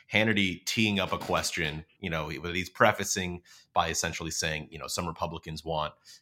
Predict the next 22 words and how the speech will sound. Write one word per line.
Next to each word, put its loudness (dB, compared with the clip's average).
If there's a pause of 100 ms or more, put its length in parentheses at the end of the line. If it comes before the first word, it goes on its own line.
Trump -6
to -8 (100)
tone -4
it -10
down, 2 (480)
n-, -6
enough -2
with -10
the -8
name 0
calling, 6
et -10
cetera, 0
et -4
cetera. 4 (220)
And -2
as -2
Hannity 0
is -6 (100)
giving 2
this -2
preamble, 0